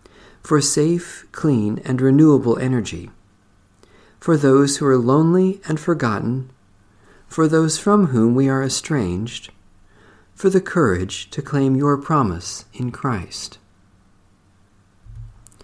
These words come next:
God of mercy, we no longer look for Jesus among the dead,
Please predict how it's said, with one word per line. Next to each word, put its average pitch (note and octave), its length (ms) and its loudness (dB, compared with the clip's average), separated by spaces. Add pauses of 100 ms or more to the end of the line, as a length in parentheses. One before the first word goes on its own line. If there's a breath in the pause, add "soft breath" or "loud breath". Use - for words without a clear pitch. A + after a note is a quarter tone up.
(560 soft breath)
God C#3+ 220 4
of C#3 120 4
mercy, C3 500 0
we C#3 180 2
no D3 240 4
longer F3 340 4
look C#3+ 220 0
for - 160 -4
Jesus C3+ 540 -2
among A2+ 220 2
the A2 140 -2
dead, G2+ 440 -2